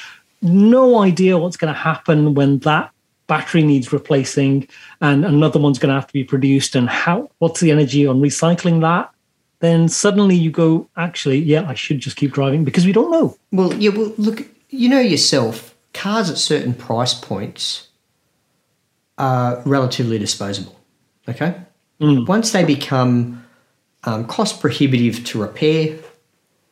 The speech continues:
Speaker 2: they no longer get repaired. And a great example of that, of a car that was supposedly good for the environment, is Generation one Prius. You know,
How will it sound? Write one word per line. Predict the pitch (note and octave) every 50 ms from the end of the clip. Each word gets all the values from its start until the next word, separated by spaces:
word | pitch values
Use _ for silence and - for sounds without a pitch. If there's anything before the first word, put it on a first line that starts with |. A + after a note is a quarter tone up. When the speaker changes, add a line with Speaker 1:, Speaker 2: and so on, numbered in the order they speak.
| _ _ _
Speaker 2:
they | - C3 B2+
no | B2 B2+ B2 A2+ A2+
longer | A2 A2 A2 G#2+
get | G#2 G#2+ - -
repaired. | G#2 - - G2+ F#2+ F#2 F2+ - _ _ _ _ _ _ _ _ _ _ _ _ _ _ _ _
And | D#3+ D3 C3+ C3+ C3 C3 - - -
a | D3
great | C#3 B2+ D#3+ F3+ G#3 G#3
example | E3+ C3+ B2 A2+ A2+ A#2 A#2 C3 C3 - - A2
of | F#2 -
that, | - F#2+ G#2 A#2+ - - _ _ _ _ _ _ _ _ _ _ _ _ _ _ -
of | B2+ A#2+ A2+ A#2 A#2 -
a | A2+ A2 G#2+
car | A2 - - C3 B2+ A#2+
that | A2+ G#2 -
was | A2+ - -
supposedly | - A2 - - - B2+ C3 C3 B2+ A#2 G#2+ - G#2+
good | G#2 - A#2 G#2 -
for | -
the | - G2
environment, | G2+ G2+ G#2+ A2+ B2+ C#3+ C#3 A2 F#2+ G2 C3+ - - _ _ _ _ _ _ _ _ _ _ _
is | C#3 C3 B2 A#2+ A#2 A2+ - - - - _ _ _ _ _ _ _ _ _ _ _ _ _ _ _
Generation | - E3 D#3 C#3+ C3 B2+ B2 - - A#2+
one | A2 G#2+ G2+ -
Prius. | - - G2+ G2+ F#2+ F2 - - - - - _ _ _ _ _ _ _ _ _ _ _ _ _ _ _ _ _ _ _ _ _ _ _ _ _ _ _ _ _ _ _ _ _ _ _ _ _ _
You | - B2+
know, | A2+ A2+ A#2 A#2